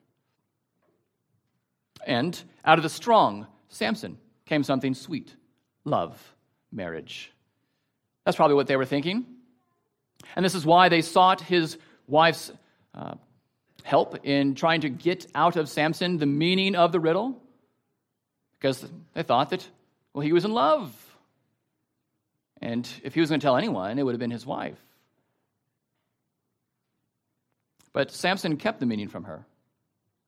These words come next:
Samson kept the meaning from his parents. Samson kept the meaning from these goyim. Goyim is just the Hebrew word for Gentiles or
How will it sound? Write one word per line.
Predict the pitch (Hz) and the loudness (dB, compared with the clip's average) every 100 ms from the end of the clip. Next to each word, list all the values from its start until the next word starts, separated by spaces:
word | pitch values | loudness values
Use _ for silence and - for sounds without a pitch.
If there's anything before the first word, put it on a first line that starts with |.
| _ _ | _ _
Samson | - 175 165 156 | 2 4 2 2
kept | 190 190 | 2 0
the | |
meaning | 165 165 156 | 0 0 0
from | 160 151 143 | 0 2 2
his | 135 123 | -2 -4
parents. | - 226 107 - - _ _ _ _ _ | -8 -8 -8 -12 -20 _ _ _ _ _
Samson | - 175 170 165 147 139 _ | 0 2 2 2 -2 -6 _
kept | 190 170 | -2 0
the | |
meaning | 170 165 | 0 0
from | 151 156 | -2 -2
these | 147 143 139 123 _ _ 143 | 0 0 -2 -8 _ _ -2
goyim. | 143 139 190 113 78 - _ _ - | 0 2 0 0 -4 -16 _ _ -4
Goyim | 147 143 156 | 0 2 2
is | 151 139 | 0 -2
just | 151 | -6
the | - | -6
Hebrew | 147 165 | -2 0
word | 143 139 190 | 2 2 2
for | 185 151 147 151 - _ _ - | 0 0 0 -2 -8 _ _ 2
Gentiles | 196 214 156 76 80 113 | 4 4 0 -4 -6 -4
or | 143 | -4